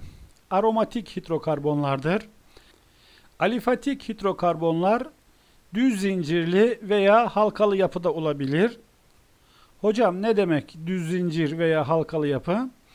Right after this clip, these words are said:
Bunu ilerleyen dakikalarda, ilerleyen derslerimizde göreceğiz. Alifatik hidrokarbonlar aynı zamanda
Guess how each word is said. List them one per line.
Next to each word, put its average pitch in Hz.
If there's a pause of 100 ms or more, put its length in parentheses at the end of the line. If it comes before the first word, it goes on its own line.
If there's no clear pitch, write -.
(380)
Bunu 254
ilerleyen 233
dakikalarda, 165
ilerleyen 196
derslerimizde 151
göreceğiz. 185 (1080)
Alifatik 240
hidrokarbonlar 185 (140)
aynı 233
zamanda 175